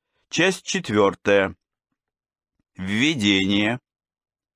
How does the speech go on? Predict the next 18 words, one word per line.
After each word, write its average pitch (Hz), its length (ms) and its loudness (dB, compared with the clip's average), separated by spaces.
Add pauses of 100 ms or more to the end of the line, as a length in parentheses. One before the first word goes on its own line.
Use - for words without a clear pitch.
(220)
Глава 127 340 2
первая. 110 640 2
Межотраслевой 123 1080 0
баланс. 123 760 -2 (540)
Тысяча 101 320 -2
девятьсот 98 360 0
шестьдесят 95 540 -2
третий 98 440 -2
год. 82 340 -4 (1040)
Глава 104 320 2
вторая. 117 580 0 (540)
Дилемма 131 880 0
заключенного. 107 1080 0 (640)
Тысяча 92 300 -4
девятьсот 92 380 -2
шестьдесят 90 500 -2
третий 90 420 -2
год. 87 400 -4